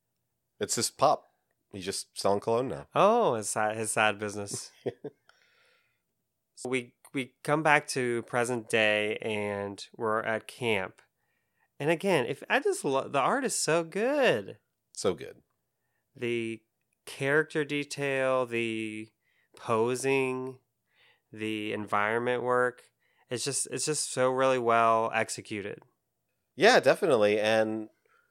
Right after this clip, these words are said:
Speaker 1: sort of right around now is where some turns take place in the story. And this is a short story. It's only about twenty pages, so we're not gonna spoil it for you. Go out and buy it. But I will say that at this point in the comic, it's just nonstop action till the end.
Speaker 2: And we get s-,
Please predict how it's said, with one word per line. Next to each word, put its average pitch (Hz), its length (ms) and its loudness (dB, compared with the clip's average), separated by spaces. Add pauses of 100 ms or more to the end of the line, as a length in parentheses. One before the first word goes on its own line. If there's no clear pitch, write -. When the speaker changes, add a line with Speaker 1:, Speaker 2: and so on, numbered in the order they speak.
(180)
Speaker 1:
sort 117 340 6
of 104 180 4
right 131 240 6
around 127 380 4
now 107 380 6
is 92 180 0
where 92 580 4 (300)
some 101 220 -2
turns 127 600 2
take 139 260 0
place 135 320 2
in 131 60 -6
the 123 60 -6
story. 135 340 0
And 147 80 2
this 208 80 0
is 214 100 0
a 160 80 4
short 127 260 4
story. 113 280 0
It's 120 100 -4
only 139 120 0
about 120 180 0
twenty 98 180 -2
pages, 87 320 -4
so 113 80 -4
we're 117 80 0
not 127 160 -2
gonna 104 100 -6
spoil 90 360 -2
it - 100 -8
for 90 160 -4
you. 104 100 -4
Go 107 180 2
out 107 280 2
and 80 160 -14
buy 87 220 6
it. 82 180 -6 (580)
But 101 100 -2
I - 20 4
will 143 100 6
say 160 300 6
that 101 160 4
at 95 180 -2
this 135 160 -2
point 139 220 0
in 110 60 -6
the 104 60 -2
comic, 90 440 -4
it's - 160 -10
just - 180 -10
nonstop 90 400 -4
action 78 320 -10
till - 120 -16
the - 120 -16
end. - 220 -20 (1300)
Speaker 2:
And 135 540 2
we 131 180 -2
get 131 140 2
s-, - 120 -4